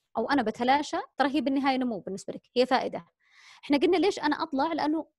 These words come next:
ما عندي شيء أقدمه. أو ممكن إنه أنا لو استمريت ممكن أنا أخسر. أو ممكن إنه الاندماج بالعكس يكون حاجة مرة ممتازة بالنسبة لي. ما أقدر أبتكر زيادة. إحنا قلنا هذه المراحل،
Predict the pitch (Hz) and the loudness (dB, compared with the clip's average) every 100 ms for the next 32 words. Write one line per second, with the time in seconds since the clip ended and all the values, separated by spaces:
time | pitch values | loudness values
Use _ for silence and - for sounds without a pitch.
0 | _ - 339 339 - 247 180 165 185 _ | _ -4 -2 0 0 0 -2 -6 -16 _
1 | _ _ _ _ _ _ _ 254 285 330 | _ _ _ _ _ _ _ 2 2 0
2 | - - 254 285 302 262 311 262 277 - | -10 -4 -2 2 2 2 2 2 0 -2
3 | 254 240 262 285 277 269 269 - - - | -2 0 -2 -2 -4 -4 -4 -6 -12 -16
4 | _ _ _ _ _ _ _ - 247 285 | _ _ _ _ _ _ _ -2 2 2
5 | - 277 269 247 254 254 254 254 247 254 | 2 -2 -2 0 -2 0 0 0 0 0
6 | 247 269 330 - - - - 269 254 277 | -2 -2 -4 -8 -12 -12 -4 -2 0 0
7 | 294 - 240 240 254 302 - 233 208 190 | 0 0 -2 -2 -2 -2 -2 -4 -4 -6
8 | 180 - 202 - - - _ _ _ _ | -6 -8 -10 -10 -12 -14 _ _ _ _
9 | _ - 269 359 277 214 196 196 180 190 | _ -2 2 2 0 -2 -2 -4 -8 -12
10 | - 180 170 156 - - _ _ _ _ | -10 -10 -8 -10 -12 -20 _ _ _ _
11 | _ - - - - - - 320 370 480 | _ -20 -20 -20 -16 -6 0 2 4 4
12 | 349 349 330 320 302 311 320 403 | 2 0 0 0 0 -2 -4 -6